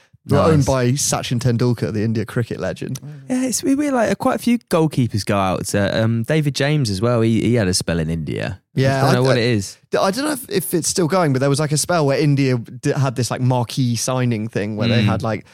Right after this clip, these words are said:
Speaker 1: Zambrotta was managing a team. And
Speaker 2: Yeah.
Speaker 1: I mean, it's not that marquee. <laughs> Zambrotta and Graham Stack.
Speaker 2: <laughs>
Speaker 1: David Seaman.
Speaker 2: The dream team, the
Speaker 1: And actually,
Speaker 2: dynamic duo, that
Speaker 1: Stacky
Speaker 2: is.
Speaker 1: only plays seven games for Kerala Blasters, but I did see a comment on YouTube underneath a video of him from a,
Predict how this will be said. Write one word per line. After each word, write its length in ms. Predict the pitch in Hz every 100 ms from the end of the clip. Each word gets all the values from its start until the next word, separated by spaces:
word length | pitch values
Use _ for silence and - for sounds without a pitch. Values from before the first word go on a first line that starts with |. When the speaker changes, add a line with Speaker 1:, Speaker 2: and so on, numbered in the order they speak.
| _
Speaker 1:
Zambrotta 760 | - 127 131 120 135 110 - 107
was 160 | 110 113
managing 400 | 113 113 113 117
a 40 |
team. 460 | - 113 113 110 110
And 100 | 107
Speaker 2:
Yeah. 280 | 98 90
Speaker 1:
I 20 | 87 92 -
mean, 40 | 98
it's 100 | 110
not 120 | 85
that 140 | -
marquee. 340 | - 120 - -
<laughs> 80 |
Zambrotta 1200 | - 151 120 - - - 147 - - 165 - 135 156
and 80 |
Graham 320 | 143 156 131 147
Stack. 500 | - 156 156 190 -
Speaker 2:
<laughs> 280 | 202 170
Speaker 1:
David 200 | 247 196
Seaman. 340 | 156 170 147 139 -
Speaker 2:
The 100 | 131
dream 300 | - 131 131
team, 280 | 120 98 92
the 60 | -
Speaker 1:
And 40 |
actually, 200 | 156 135
Speaker 2:
dynamic 260 | 135 127 120
duo, 340 | 113 117 107
that 200 | 95 95
Speaker 1:
Stacky 220 | 175 175 175
Speaker 2:
is. 80 |
Speaker 1:
only 260 | 156 147 135
plays 260 | 143 135 123
seven 320 | 143 123 113
games 300 | 123 120 110
for 80 | 113
Kerala 320 | 120 110 107
Blasters, 400 | 110 110 107 107
but 80 | 101
I 80 |
did 160 | 120 131
see 100 | 135
a 60 | 123
comment 320 | - 123 92
on 120 | 110
YouTube 440 | 113 117 - 92
underneath 320 | 95 98 104 107
a 40 |
video 280 | 104 107 104
of 80 | 107
him 240 | 98 110
from 240 | - 113
a, 120 | 104